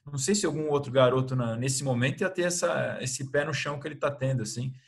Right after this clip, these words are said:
Entrevista dele depois do, do, do jogo pra, pra Globo, né, na transmissão, foi bem tranquilo, assim. Até, até lamentou a infelicidade que o Hugo teve na hora de, de driblá-lo, né? Na hora de fazer o drible que resultou o gol.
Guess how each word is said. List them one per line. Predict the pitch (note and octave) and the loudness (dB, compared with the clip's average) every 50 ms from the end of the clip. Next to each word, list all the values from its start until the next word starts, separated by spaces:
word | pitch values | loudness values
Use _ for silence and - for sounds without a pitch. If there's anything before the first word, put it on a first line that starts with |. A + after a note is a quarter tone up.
| _ _ _ | _ _ _
Entrevista | - C3 C3+ C3 - - D3 | 0 2 2 2 4 2 2
dele | C#3+ D3 C#3+ | 2 2 2
depois | C#3+ C#3 - D3 C#3+ C3+ | 2 0 0 0 0 2
do, | C#3 C3+ B2+ B2 | 2 2 2 0
do, | A#2 A#2 A#2+ A#2 A#2 A#2 | 0 -2 -2 -2 -4 -4
do | A#2 A#2 A#2 A2 | -4 -4 -4 -2
jogo | G#2 B2+ D3 D3 - A2 G#2+ | 2 2 2 2 2 -4 -6
pra, | - A2+ A#2+ A2+ A2 | -2 0 0 0 0
pra | G#2+ A2+ A2+ G#2+ | 0 2 2 2
Globo, | G2+ A2+ C3 D#3 C#3+ C3 | 2 2 0 0 0 0
né, | B2+ A#2+ | -2 -2
na | A#2 A2+ | -2 -4
transmissão, | G#2+ - A#2 A#2 A2 A2+ G#2 - - C3 C#3+ | -4 -2 -2 -2 -2 -2 -4 -4 -4 -6 -4
foi | - C3+ A#2+ | -2 -2 -2
bem | G#2+ A#2 D3 F#3 F#3 | 0 0 -2 -2 -4
tranquilo, | F3+ - D#3 C#3 - B2+ - G#2+ B2+ E3 C3+ A2 | -4 -4 -2 -2 -2 -2 0 0 0 0 0 0
assim. | G#2 - - B2+ C#3 - _ _ _ _ _ _ - | -2 -4 -4 -8 -8 -8 _ _ _ _ _ _ -2
Até, | - C3+ B2+ - D#3 E3 F3+ E3 | -2 -2 2 6 10 10 10 10
até | D3+ C3+ - E3+ E3+ | 10 6 6 6 6
lamentou | F#3 F#3+ F#3 F3+ F3+ E3+ D3+ C3 - E3 E3+ G3+ | 8 8 6 6 4 0 0 0 2 4 4 6
a | G3+ | 6
infelicidade | G3 G3 - F3 E3 F3 D#3+ - - C3 A2 C3 C#3+ E3+ F3+ - - | 6 4 4 0 0 0 0 0 0 2 6 8 8 8 8 4 2
que | - | 0
o | D3+ C#3 | 2 2
Hugo | C#3+ E3+ E3 D#3+ C3+ | 2 2 2 -2 -2
teve | - - C#3+ D#3 F3+ E3 D#3 | -2 2 4 4 6 6 4
na | C3+ C3 | 4 6
hora | C3+ C#3 C#3 C#3 C#3 | 6 6 6 4 4
de, | B2+ A#2 B2+ B2 A#2 A2 | 4 4 2 2 2 0
de | G#2 B2 A#2+ | 0 -2 0
driblá-lo, | A#2+ B2+ B2 G#2 G#2 A#2+ C3 D3+ E3 D#3 C3+ A#2 | 0 0 0 2 4 6 8 8 8 8 6 2
né? | A2+ A#2 C3 - - - _ _ _ _ _ _ _ - | 0 0 -4 -6 -8 -14 _ _ _ _ _ _ _ -4
Na | B2+ B2 B2+ | 0 4 6
hora | C3 C3 C3 | 8 8 8
de | B2 A#2+ | 6 2
fazer | - - C3+ C3 A#2+ A#2+ C#3 | 4 4 4 4 4 4 4
o | C3 B2+ B2 | 4 4 4
drible | A#2+ A#2+ C3 C3 C#3 C3 B2 | 2 2 2 4 4 2 0
que | - - A#2 | -2 -2 0
resultou | A#2 B2+ C3 B2 B2+ B2+ B2+ C3 C3 B2+ | 2 2 4 2 2 -2 -2 0 0 0
o | A#2 | 0
gol. | G#2+ A#2 C3 C#3+ E3+ G3+ G#3 - | 0 0 2 2 0 0 -2 -6